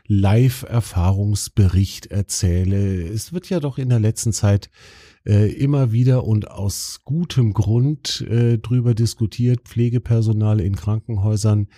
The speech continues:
sei völlig überarbeitet und, äh, überlastet an allen Ecken und Enden. Ähm, und nachdem ich ja nun jetzt in den letzten paar Wochen zweimal, äh, im Krankenhaus war und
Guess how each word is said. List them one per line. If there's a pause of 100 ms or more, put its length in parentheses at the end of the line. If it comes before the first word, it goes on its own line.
(400)
sei (100)
völlig
überarbeitet
und,
äh, (640)
überlastet
an
allen
Ecken
und
Enden.
Ähm, (540)
und
nachdem
ich
ja
nun
jetzt
in
den
letzten
paar
Wochen
zweimal,
äh,
im
Krankenhaus
war (1000)
und